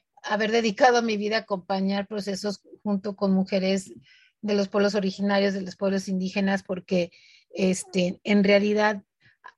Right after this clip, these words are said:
he aprendido mucho a, a escuchar y a ver,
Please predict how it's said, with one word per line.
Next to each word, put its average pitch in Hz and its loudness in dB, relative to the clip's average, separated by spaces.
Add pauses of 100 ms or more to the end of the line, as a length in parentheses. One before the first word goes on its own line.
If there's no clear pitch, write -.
he 226 0
aprendido 202 0
mucho 202 -2
a, 185 -4 (420)
a 208 2
escuchar 226 -2
y 226 0
a 214 2
ver, 226 -2